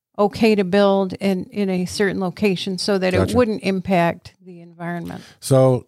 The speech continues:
Speaker 2: like, I know here locally, like, Amherst has huge soil issues out there, right?
Speaker 1: Yeah.
Speaker 2: And it's the mud, though.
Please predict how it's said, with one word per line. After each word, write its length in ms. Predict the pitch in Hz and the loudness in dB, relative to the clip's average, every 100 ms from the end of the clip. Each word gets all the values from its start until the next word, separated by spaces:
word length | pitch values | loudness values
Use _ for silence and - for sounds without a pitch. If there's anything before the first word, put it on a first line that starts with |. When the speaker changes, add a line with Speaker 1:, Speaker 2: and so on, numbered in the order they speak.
| _ | _
Speaker 2:
like, 240 | 120 120 | -2 2
I 80 | 117 | 4
know 280 | 135 156 120 - _ _ | 4 4 2 -6 _ _
here 280 | - 147 | 0 2
locally, 680 | 131 107 107 131 107 90 87 - _ _ _ _ _ _ | 4 4 4 2 0 -8 -10 -16 _ _ _ _ _ _
like, 220 | 104 101 - | -10 -10 -2
Amherst 520 | 120 131 117 87 - | 2 4 4 0 -4
has 360 | - 98 87 - - _ | -2 0 -2 -4 -14 _
huge 640 | - - 143 147 120 - | -12 -2 2 4 4 0
soil 360 | - 101 98 87 | -2 0 0 -2
issues 340 | 78 - 76 | -6 -8 -8
out 200 | 85 80 | -8 -10
there, 180 | - 71 | -10 -10
right? 280 | 76 87 104 _ - | -4 -4 -4 _ -8
Speaker 1:
Yeah. 280 | 170 170 156 | -4 -2 -2
Speaker 2:
And 100 | 117 - | -2 -2
it's 160 | 131 | -4
the 140 | - 110 | 0 2
mud, 440 | 110 120 175 139 | 6 6 4 2
though. 240 | 95 67 | -4 -4